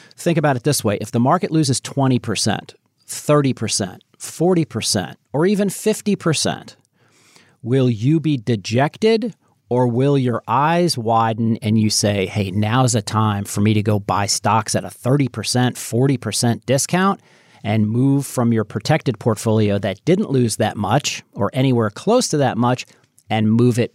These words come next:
back into the market at that time?" So that's the balance that we want to strike as your advisory team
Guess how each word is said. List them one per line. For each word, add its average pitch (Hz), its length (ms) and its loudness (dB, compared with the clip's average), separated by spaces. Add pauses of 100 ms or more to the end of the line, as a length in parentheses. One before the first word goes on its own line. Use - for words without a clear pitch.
(120)
back 117 320 0
into 113 320 0
the 104 80 -2
market 101 380 0
at 101 160 -8
that 98 220 -4
time?" 92 420 -2 (380)
So 127 340 0 (300)
that's 156 340 0
the 147 140 -2
balance 135 500 0
that 107 180 0
we 120 220 2
want 127 240 2
to - 60 -6
strike 120 360 0
as 110 140 -2
your 107 140 2
advisory 117 560 0
team 104 500 0